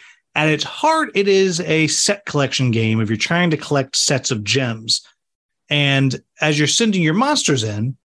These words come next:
each of your monsters or minions has a strength value, monster type,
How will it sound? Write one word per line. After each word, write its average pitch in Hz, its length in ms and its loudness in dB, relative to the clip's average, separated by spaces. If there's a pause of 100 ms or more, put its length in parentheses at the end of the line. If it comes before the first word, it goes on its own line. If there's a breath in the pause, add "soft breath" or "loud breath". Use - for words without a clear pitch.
each 202 240 2
of 170 120 2
your 143 320 2
monsters 151 460 2
or 127 40 2
minions 143 600 2
has 127 160 0
a 104 280 -2
strength - 440 0
value, 120 480 -2 (400)
monster 143 400 2
type, 214 400 0